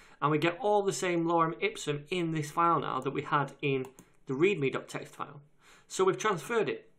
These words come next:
But if you compare this to how we did it a few tutorials back, where we looked at the F S dot read file and write file ways to do it, the difference is that we're splitting up this file into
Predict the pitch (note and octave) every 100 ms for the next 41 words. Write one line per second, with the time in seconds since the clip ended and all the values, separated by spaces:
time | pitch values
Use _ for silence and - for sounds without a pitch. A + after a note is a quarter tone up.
0 | _ _ _ - - - - - - -
1 | - F#3+ F#3+ F#3 A3 G#3+ A#3+ A#3 A3+ -
2 | D#3+ G3+ F#3+ F3 E3+ F3 F3 D3 - F#3+
3 | - D3+ F#3 F3+ C#3+ A#2+ B2+ - C#3+ C#3+
4 | C#3+ C3+ C#3 C3+ D3 C#3 C#3 D3 C3 -
5 | - - C3+ C#3 D3 C#3+ C#3+ - C3+ C3
6 | D3+ D#3 - C3 C3 - B2+ B2 C#3+ F#3
7 | - C3+ - C3 - B2+ B2+ B2 - B2+
8 | A#2 - - _ _ - - - - -
9 | - C#3 A#3 G3+ G3 G3+ E3 C#3+ E3+ D3+
10 | D3 - F#3+ G3+ - D#3+ - G3 - -
11 | - - _ _ - D#3+ E3+ - E3+ C3+
12 | - - _ - E3+ D3+ - D3+ C#3+ C#3+